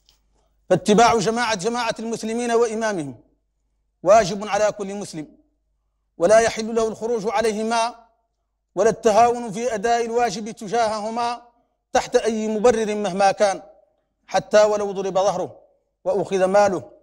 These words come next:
فعليه واجب الطاعة ما دام لم يؤمر بمعصية الله أو يرى كفرا عنده فيه من الله حجة. واتباع الجماعة والإمام يتم عن طريق التعاون مع بقية أفراد المجتمع على الخير،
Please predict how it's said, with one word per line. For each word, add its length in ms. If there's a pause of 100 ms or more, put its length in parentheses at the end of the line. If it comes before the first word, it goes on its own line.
(340)
فعليه 360
واجب 420
الطاعة 580 (340)
ما 160
دام 260
لم 220
يؤمر 260
بمعصية 640
الله 360 (540)
أو 120
يرى 280
كفرا 420 (320)
عنده 360
فيه 240
من 120
الله 300
حجة. 360 (1300)
واتباع 460
الجماعة 560
والإمام 560
يتم 300
عن 160
طريق 280
التعاون 580
مع 160
بقية 440
أفراد 380
المجتمع 420
على 180
الخير، 360